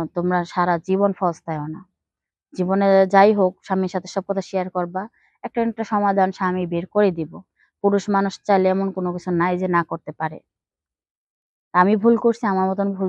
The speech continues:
তোমরা করো না। অন্তত মনে কথার একটা বার স্বামীর কাছে খুলে বলবা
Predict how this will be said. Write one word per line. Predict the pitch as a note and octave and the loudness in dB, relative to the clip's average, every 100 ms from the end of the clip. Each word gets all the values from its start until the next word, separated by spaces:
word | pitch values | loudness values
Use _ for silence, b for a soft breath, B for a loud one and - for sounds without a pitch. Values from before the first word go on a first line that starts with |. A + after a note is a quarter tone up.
| F3+ | -4
তোমরা | G3+ G#3 G3 | -2 0 0
করো | E3+ D#3+ | -4 -6
না। | D#3 D#3 _ _ _ _ _ _ _ _ _ _ _ _ _ _ _ _ _ - | -8 -12 _ _ _ _ _ _ _ _ _ _ _ _ _ _ _ _ _ -2
অন্তত | G3+ A3+ A3+ | 0 2 2
মনে | G#3+ G#3+ G#3+ | 4 4 4
কথার | G#3 G#3 G3 | 0 2 2
একটা | F#3 - F#3+ | 2 0 0
বার | F#3+ | 0
স্বামীর | - F#3 F#3 | -2 -4 -4
কাছে | F#3 F3+ | -6 -8
খুলে | - G3 F3+ | -4 -2 0
বলবা | F3 F3 E3 | 0 -2 -4